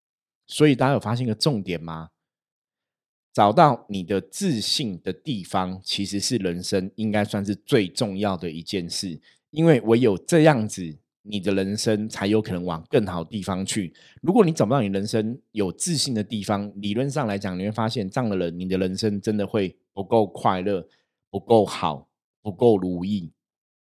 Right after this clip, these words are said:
哦，大家可以把我今天讲的部分啊，好好思考一下。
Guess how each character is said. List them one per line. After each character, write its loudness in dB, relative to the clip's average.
哦， 0
大 2
家 -2
可 2
以 4
把 0
我 -2
今 -4
天 0
讲 -6
的 -6
部 0
分 0
啊， -4
好 2
好 2
思 -6
考 -8
一 -10
下。 -4